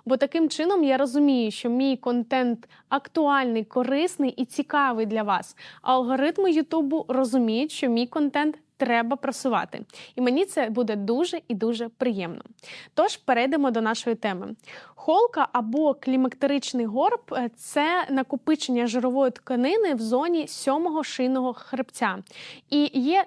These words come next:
декілька найпоширеніших причин, через, е, що з'являється взагалі ця холка. Це зайва вага, гормональні порушення, це клімакс.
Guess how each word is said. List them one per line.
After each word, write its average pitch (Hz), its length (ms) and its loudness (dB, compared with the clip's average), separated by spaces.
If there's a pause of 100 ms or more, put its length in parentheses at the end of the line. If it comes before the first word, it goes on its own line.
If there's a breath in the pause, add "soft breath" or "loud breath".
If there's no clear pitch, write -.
декілька 247 840 0
найпоширеніших 285 1200 -2
причин, 349 680 0
через, 247 520 -2
е, 240 80 -2
що 339 360 0
з'являється 262 840 0
взагалі 226 480 -2
ця 247 280 -4
холка. 196 500 -4 (420 loud breath)
Це 320 340 2
зайва 311 460 0
вага, 233 540 0 (300 loud breath)
гормональні 285 640 0
порушення, 247 840 -2
це 294 380 -2 (120)
клімакс. 277 720 0